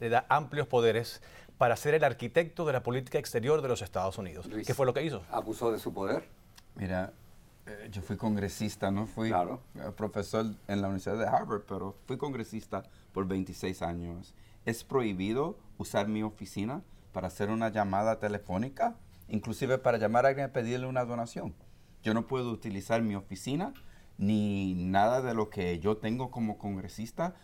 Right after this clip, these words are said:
Speaker 3: para adelantar mi carrera política, partido partidista.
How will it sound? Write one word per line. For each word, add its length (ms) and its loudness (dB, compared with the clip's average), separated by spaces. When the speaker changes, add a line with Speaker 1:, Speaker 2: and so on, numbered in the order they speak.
Speaker 3:
para 200 4
adelantar 480 2
mi 140 0
carrera 500 0
política, 680 0
partido 580 0
partidista. 640 -2